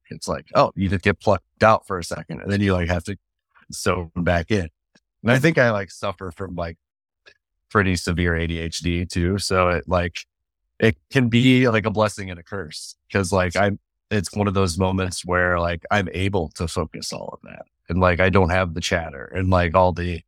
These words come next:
all the, the brain just, like, constantly just saying,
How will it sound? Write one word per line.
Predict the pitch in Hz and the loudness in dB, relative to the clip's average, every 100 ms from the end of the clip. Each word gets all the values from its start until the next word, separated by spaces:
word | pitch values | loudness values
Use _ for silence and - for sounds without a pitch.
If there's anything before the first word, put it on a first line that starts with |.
| _ _ _ _ | _ _ _ _
all | 90 90 87 | 6 6 6
the, | 80 85 80 73 85 80 - _ _ - | 2 -4 -8 -12 -12 -12 -14 _ _ -6
the | 90 | -6
brain | 78 90 98 95 87 | -2 2 2 4 2
just, | 82 85 - | 0 -4 -6
like, | 69 73 - - | -10 -12 -18 -6
constantly | - 98 87 92 71 82 | 0 0 0 -8 -8 -8
just | 82 80 - - | -6 -8 -8 -4
saying, | - 98 85 78 71 | 0 2 2 -4 -8